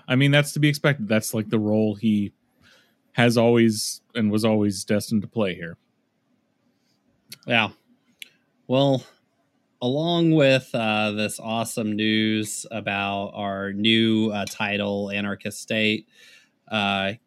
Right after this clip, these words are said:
Speaker 2: came out also, uh, just a couple days ago. The Office of Police Accountability has released its findings for, uh, six of the cases of demonstrators <laughs> being brutalized by S P D. And wouldn't you know it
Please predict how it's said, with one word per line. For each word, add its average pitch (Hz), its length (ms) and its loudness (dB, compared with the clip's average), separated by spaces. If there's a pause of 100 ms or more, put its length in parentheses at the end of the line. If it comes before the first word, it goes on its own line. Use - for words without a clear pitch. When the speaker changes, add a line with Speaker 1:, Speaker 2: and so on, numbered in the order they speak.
Speaker 2:
came 135 260 4
out 120 360 2
also, 110 600 -4 (240)
uh, 98 200 -6
just - 180 -14
a - 40 -18
couple 117 160 -4
days 107 260 0
ago. 104 220 -4 (600)
The 110 200 2
Office 139 380 0
of 117 140 -2
Police 123 240 0
Accountability 113 680 0
has 104 140 -2
released 107 400 -4
its - 200 -10
findings 110 840 0
for, 101 580 -4 (380)
uh, 95 300 -6
six - 640 -6 (100)
of 113 280 -4
the 107 200 0
cases 120 600 -2
of 101 140 -8
demonstrators 110 720 -6
<laughs> - 120 -12
being 110 160 -4
brutalized 107 640 -6
by 101 140 -10
S 104 220 -4
P 101 220 -12
D. 123 400 0 (540)
And 113 540 4
wouldn't 143 460 2
you 196 80 4
know 120 240 6
it 135 180 4